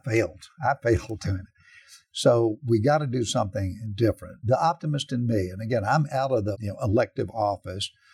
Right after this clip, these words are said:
that says, "Yes, we will see a change. We will be more prepared next time." We now understand how important global surveillance is, and we need to be looking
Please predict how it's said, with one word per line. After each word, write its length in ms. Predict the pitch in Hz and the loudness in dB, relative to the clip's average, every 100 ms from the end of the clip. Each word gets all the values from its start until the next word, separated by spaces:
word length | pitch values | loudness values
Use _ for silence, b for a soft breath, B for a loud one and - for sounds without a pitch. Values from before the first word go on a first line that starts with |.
| b b | b b
that 120 | 139 | 0
says, 360 | 127 147 120 101 | 4 4 2 2
"Yes, 320 | 127 139 - | 2 2 2
we 120 | 131 | 0
will 200 | 110 131 | 0 0
see 200 | 127 120 | 0 0
a 80 | 98 | 0
change. 460 | 85 - 87 87 82 | 0 -4 -4 -6 -4
We 200 | 113 117 | 2 4
will 240 | 110 147 156 | 6 4 4
be 160 | 123 | 0
more 240 | 107 104 92 | -2 -4 -4
prepared 640 | 104 - 120 104 95 92 110 | -8 -6 -2 0 -2 -4 -4
next 360 | 104 104 - - | -2 -2 -4 -6
time." 520 | 110 98 85 87 95 - 165 | -2 -2 -2 -8 -12 -14 -2
We 140 | 127 135 | 4 4
now 320 | 131 143 147 | 4 2 2
understand 600 | 135 127 - 127 123 123 | 0 -6 -4 -2 -2 -2
how 140 | 117 127 | -2 -2
important 580 | 117 - 175 - 123 104 | -2 -2 -2 -2 -2 0
global 380 | 123 123 117 104 | 2 2 0 -4
surveillance 640 | - 104 107 101 95 92 | -4 -2 0 0 -2 -6
is, 440 | 104 98 113 120 - - | -8 -10 -12 -14 -14 -6
and 360 | 123 113 110 107 b b | -2 -2 -4 -10 b b
we 160 | 131 127 | 2 4
need 280 | 135 175 143 | 6 4 2
to 80 | 123 | 0
be 320 | 131 131 120 | 0 2 0
looking 420 | 143 127 143 143 | -2 -2 -2 -2